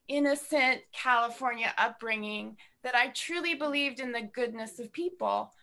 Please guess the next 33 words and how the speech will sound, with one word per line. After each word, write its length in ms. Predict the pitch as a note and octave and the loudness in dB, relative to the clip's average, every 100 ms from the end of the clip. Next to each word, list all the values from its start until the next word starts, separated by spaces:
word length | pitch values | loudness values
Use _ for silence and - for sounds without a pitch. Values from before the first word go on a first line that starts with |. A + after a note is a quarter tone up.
| _ - | _ -6
And 120 | C4 | -4
at 140 | C4 | -4
some 320 | - D#4+ D#4 D#4 | 0 2 4 2
point 400 | D#4+ D#4 B3+ - | 2 4 4 4
I 80 | A3+ | 0
had 340 | A#3+ A#3 A3 - | 2 0 0 -6
to 400 | B3 G#3+ G3+ G3+ G#3 - | -10 -6 -6 -8 -10 -6
<laughs> 220 | - D4 D4 | -2 -2 0
come 300 | D#4+ E4+ E4 | 4 4 4
face 340 | C#4 D4 D4+ | 4 2 0
to 140 | B3 | -8
face 420 | A3+ - B3+ C4 - | -6 -2 -2 -4 -8
with 180 | A3 | -10
the 120 | A3 G#3 | -10 -8
fact 380 | - G#3+ G#3 | 0 0 0
that 100 | - | -4
we're 80 | F#3 | -4
actually 720 | - G3 G3+ - A3+ G3+ G3 - - _ - | 0 0 -2 -6 -6 -8 -10 -18 -20 _ -12
a 60 | |
very 560 | G#3 G#3+ A3 A3+ G#3+ G3+ _ _ _ - | -8 -2 0 0 -4 -8 _ _ _ 2
violent 460 | G#3+ A3 A#3 G3 | 6 6 4 -2
species, 720 | - - A#3 B3 - G3+ G#3 G3 | -6 -16 -10 -8 -8 -8 -8 -8
and 140 | G#3 | -8
it's 180 | G#3 - | -8 -6
not 320 | A3 A3 G#3+ - _ _ _ _ | 2 4 2 -2 _ _ _ _
the 140 | A3+ | -4
exception, 1000 | - G3+ - D4+ D4 - - G3+ E3+ G#3 A#3+ _ _ _ _ - | -4 -4 0 4 4 2 -2 -2 -4 -8 -12 _ _ _ _ 2
but 300 | A#3 G#3 - - _ _ _ - - - | 6 6 4 -2 _ _ _ -18 -8 -2
an 160 | B3 | -2
inherent 560 | B3 B3+ C#4 C#4+ A#3+ G#3 | -2 -2 2 6 6 4
part 260 | - B3+ - | 2 2 4
of 180 | G#3+ | 0
our 380 | - G#2+ G#2 G#2 | 2 4 4 2